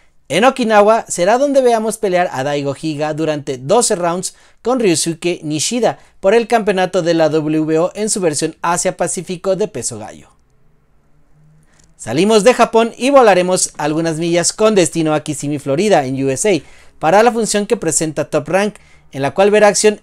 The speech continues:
Edgar Berlanga ante Demon Nicholson en la división de los pesos supermedianos. Van a ocho asaltos. Cerramos con una pelea de campeonato mundial pluma de la W B O. El pupilo de Sanfer Promotions,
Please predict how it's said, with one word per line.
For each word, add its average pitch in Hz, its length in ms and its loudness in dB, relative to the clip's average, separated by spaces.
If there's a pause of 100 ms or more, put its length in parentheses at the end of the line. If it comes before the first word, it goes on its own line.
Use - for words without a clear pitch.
Edgar 240 340 4
Berlanga 226 600 0
ante 214 280 -2
Demon 220 440 -2
Nicholson 160 680 -2 (260)
en 202 120 -2
la 269 120 6
división 214 360 -2
de 190 100 0
los 190 120 0
pesos 175 560 -2
supermedianos. 139 1040 -4 (480)
Van 180 260 2
a 214 120 8
ocho 185 220 4
asaltos. - 640 -8 (1600)
Cerramos 208 520 2
con 226 180 2
una 277 200 2
pelea 190 240 4
de 190 140 2
campeonato 160 500 -2
mundial 143 360 0
pluma 160 340 -2
de 170 160 0
la 208 140 6
W 143 340 0
B 131 160 0
O. 208 180 2 (260)
El 226 140 0
pupilo 202 400 2
de 170 100 0
Sanfer 147 440 -2
Promotions, 170 760 -4